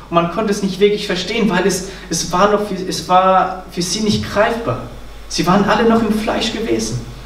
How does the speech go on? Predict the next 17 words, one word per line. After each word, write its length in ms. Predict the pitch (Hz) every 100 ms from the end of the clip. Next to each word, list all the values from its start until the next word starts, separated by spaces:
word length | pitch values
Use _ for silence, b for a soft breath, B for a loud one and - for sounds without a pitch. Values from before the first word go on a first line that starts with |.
| -
Aber 100 | 151
das 220 | 160 -
Reich 260 | 180 208 208
Gottes 320 | 208 185 160
ist 180 | - 151
im 120 | 131
Geist. 480 | - 175 - - - - - - - - B B B -
Und 160 | 170
als 280 | 175 196 - 170
Jesus 360 | 214 226 -
Christus 260 | 208 208 -
auferstanden 680 | 190 196 180 - 190 196
ist, 280 | 202 - - B B
als 200 | 151 151
dieses 420 | 190 185 - -
Reich 260 | 185 208 -
Gottes 440 | 214 190 170 -